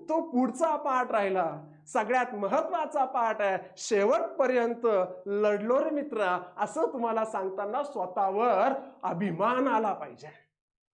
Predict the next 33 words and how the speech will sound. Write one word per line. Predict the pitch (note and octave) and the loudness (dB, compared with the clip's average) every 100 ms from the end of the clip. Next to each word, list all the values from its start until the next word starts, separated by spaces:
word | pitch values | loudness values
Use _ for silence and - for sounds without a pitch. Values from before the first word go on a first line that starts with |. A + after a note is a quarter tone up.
| _ _ _ - | _ _ _ -2
तर | G3 D3+ | -2 2
यासाठी | G#3 D#4+ F4+ D#4+ B3+ C#4 | 2 2 0 0 -2 -2
का | C#4 | 0
होईना, | B3+ G#3 G#3+ G3+ F#3+ - - A#3 | 0 0 2 2 0 -4 -6 0
तुम्ही | A#3+ B3+ C4 B3 - | 2 2 0 -4 -12
शेवटपर्यंत, | - A#3+ B3+ D4+ C4+ B3 A#3+ | -2 0 2 0 0 -2 0
मित्रांनो, | A#3 G#3 G#3 G3+ A#3 A#3+ - | -2 -2 -2 -2 -2 -4 -8
निगेटिव्ह | G#3+ G#3+ A3 A3+ A#3+ B3+ F3+ | -4 -2 -2 -4 -4 -6 -8
विचार | F3+ F#3+ G#3+ G#3+ G#3+ - | -10 -4 -2 -2 -4 -6
टाळायचा | G3 F3 F3+ F3 G3+ G3+ G3+ - - | -2 0 0 0 0 -2 -4 -14 -8
आहे. | D#3+ D#3+ C3+ - - _ _ _ _ - | -6 -4 -8 -8 -18 _ _ _ _ 0
क्लिअर | F3+ A3 | 2 4
आहे? | B3 B3 - - | 2 0 -4 -2
आणि | B3 D4+ C#4 | 2 2 2
आहोत | C#4+ D4 D4 | 4 4 2
ना, | B3+ | 0
आम्ही | F3+ E3 A#3 | 0 0 -2
सर्व | A#3+ A#3+ | 0 0
आहोत, | B3+ A#3+ A3+ A#3+ | 2 2 2 0
आमचा | G#3+ G#3 | 0 -4
सगळा | A3 A3 A3 | -2 0 0
शिक्षक | A3 - D#4+ | -4 -2 0
वृंद | D4 C#4 B3+ | 2 0 2
आहे. | B3 G#3+ G#3+ | 4 4 0
तुम्ही | G#3+ - - A3+ G#3 | -4 -8 -10 -6 -4
जिथे | F3+ F#3+ D4+ | -4 -2 0
काही | D4+ C#4 | 2 4
असाल, | B3 B3+ A#3+ | 2 0 -4
आम्ही | G3 G#3+ | -4 -8
सदैव | G#3 G3 F3 C4 E4+ | -8 -6 0 2 2
तुमच्या | E4+ C#4+ C#4 B3+ | 0 0 0 0
सोबत | A3+ A#3 A3+ | 0 0 2
आहोत. | G#3 | 2